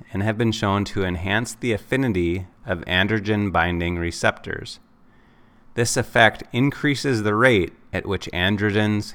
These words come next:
can bind to testosterone-producing glands, resulting in higher concentrations of steroid hormones, leading to an increase in skeletal muscle hypertrophy,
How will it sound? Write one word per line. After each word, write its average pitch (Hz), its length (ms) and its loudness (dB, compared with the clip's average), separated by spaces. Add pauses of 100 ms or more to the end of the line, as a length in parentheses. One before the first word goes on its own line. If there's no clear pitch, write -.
(120)
can 87 260 -4
bind 95 540 0
to 117 100 -6
testosterone-producing 95 1600 -2
glands, 92 680 0 (600)
resulting 95 540 0
in 80 100 -4
higher 104 320 4
concentrations 107 880 -2
of 92 80 -4
steroid 92 520 -2
hormones, 85 600 -2 (680)
leading 127 380 4
to 85 520 -2 (120)
an 92 140 0
increase 98 600 0
in 98 100 -4
skeletal 104 500 0
muscle 92 380 -2
hypertrophy, 90 840 -4